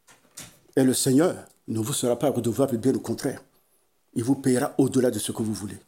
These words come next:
Mais attention, parce que les enfants d'Israël, lorsqu'ils ont reçu le rappel de tous les salaires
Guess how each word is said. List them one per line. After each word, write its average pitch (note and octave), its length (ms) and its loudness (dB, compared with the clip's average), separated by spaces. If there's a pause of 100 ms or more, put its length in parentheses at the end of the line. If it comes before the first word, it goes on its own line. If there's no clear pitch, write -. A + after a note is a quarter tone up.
(760)
Mais C3 100 2
attention, C3 480 0 (720)
parce A2+ 160 -6
que D3 100 0
les C3+ 160 4
enfants - 200 4
d'Israël, C3+ 360 2
lorsqu'ils C#3+ 320 2
ont C#3+ 60 4
reçu C3 500 2
le A#2 160 0
rappel C#3 340 2
de B2 80 0
tous D#3 160 0
les B2+ 80 4
salaires C3 420 2